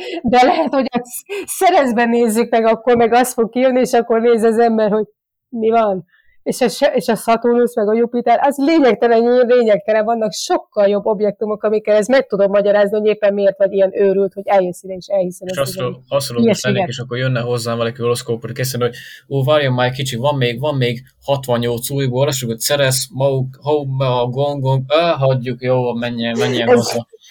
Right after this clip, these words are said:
Speaker 1: ez a mondjon egy betűt, egy, mondjon egy betűt A és Z között.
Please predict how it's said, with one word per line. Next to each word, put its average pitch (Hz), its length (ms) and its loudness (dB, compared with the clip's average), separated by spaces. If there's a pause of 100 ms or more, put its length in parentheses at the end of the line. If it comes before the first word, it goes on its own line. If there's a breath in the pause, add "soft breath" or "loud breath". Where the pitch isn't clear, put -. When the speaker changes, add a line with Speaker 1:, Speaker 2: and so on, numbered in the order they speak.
(140 loud breath)
Speaker 1:
ez 277 140 2
a 254 100 -2
mondjon 269 320 2
egy 226 160 0
betűt, 226 460 0
egy, 240 240 -2 (140)
mondjon 240 320 -2
egy 208 120 -2
betűt 220 320 -2
A 226 260 4
és 208 100 2
Z 185 160 0 (200)
között. 175 420 -4